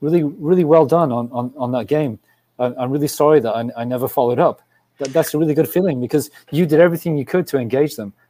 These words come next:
And actually, they, they didn't get back to you. So you can easily maintain that list. And yeah, by all means, they, they should download the list from you guys, you know, and ju-, and just, you know, you don't need to hit all, all five hundred with the same email. Just, just cherry pick, you know, say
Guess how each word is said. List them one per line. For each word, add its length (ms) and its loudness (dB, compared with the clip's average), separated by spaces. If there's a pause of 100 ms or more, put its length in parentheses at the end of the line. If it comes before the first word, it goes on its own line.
And 80 -2
actually, 240 0
they, 260 0 (280)
they 80 -2
didn't 240 -4
get 160 -2
back 200 2
to 120 -10
you. 160 -6 (260)
So 140 -2
you 100 0
can 140 0
easily 360 4
maintain 440 2
that 160 2
list. 320 0
And 120 0 (360)
yeah, 100 8
by 140 8
all 140 8
means, 260 2
they, 100 6
they 140 4
should 180 2
download 360 4
the 80 -2
list 260 2
from 100 -4
you 160 0
guys, 400 -2 (280)
you 100 -4
know, 160 2
and 140 -2
ju-, 100 -6 (180)
and 100 -2
just, 280 0 (260)
you 140 4
know, 40 0
you 240 0
don't 200 0
need 180 -2
to 80 2
hit 240 2
all, 260 8
all 220 2
five 300 4
hundred 360 -2
with 100 -6
the 60 -10
same 280 -4
email. 360 0 (300)
Just, 320 -6
just 260 -4
cherry 280 2
pick, 320 -4
you 80 -4
know, 100 0
say 300 -2